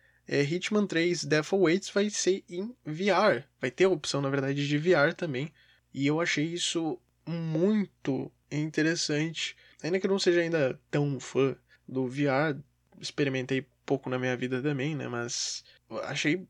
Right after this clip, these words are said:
muito bacana, e não só o Hitman três, mas toda a trilogia, a última trilogia Hitman aí vai tá disponível pra ser jogada em V R. Eu acho que é uma experiência bem interessante.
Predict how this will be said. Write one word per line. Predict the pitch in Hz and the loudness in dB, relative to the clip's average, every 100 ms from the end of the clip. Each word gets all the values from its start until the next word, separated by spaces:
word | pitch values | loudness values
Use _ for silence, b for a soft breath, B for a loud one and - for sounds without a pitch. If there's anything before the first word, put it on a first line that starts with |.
| - | -6
muito | 147 180 | -2 0
bacana, | 185 208 185 | 2 2 0
e | 156 156 | 0 -6
não | 147 156 208 | -2 0 2
só | 240 - 160 165 147 180 | 2 2 4 4 2 -6
o | 143 139 | -6 -4
Hitman | 139 - 143 160 | -2 -2 -4 -4
três, | 135 160 180 - - - | 0 2 2 0 -6 -6
mas | 135 135 143 143 - | -2 0 -2 -6 -2
toda | 170 214 | 0 2
a | 196 | 0
trilogia, | 165 160 135 156 | 0 2 4 4
a | |
última | 139 170 - 139 | 2 2 -2 -4
trilogia | 147 135 127 135 | 0 0 0 -2
Hitman | 135 151 - 156 | -2 -4 -4 -4
aí | 143 | -2
vai | 151 | -2
tá | 147 143 | 0 -2
disponível | 147 - 180 151 156 160 | -4 -4 -2 0 -2 -4
pra | 190 | -4
ser | 147 | -4
jogada | 151 147 139 143 - - | -2 -2 -2 -4 -6 -8
em | 143 | -6
V | 147 | 0
R. | 147 117 117 | 0 0 -2
Eu | 123 | -8
acho | 127 | -6
que | 160 | -4
é | |
uma | 165 180 | -2 -2
experiência | 185 190 180 156 165 175 | 0 2 2 2 -2 -2
bem | 156 147 160 160 - | -2 -2 -4 -8 -12
interessante. | 170 175 165 175 - 131 120 - - | -12 -6 0 0 0 -2 -4 -6 -10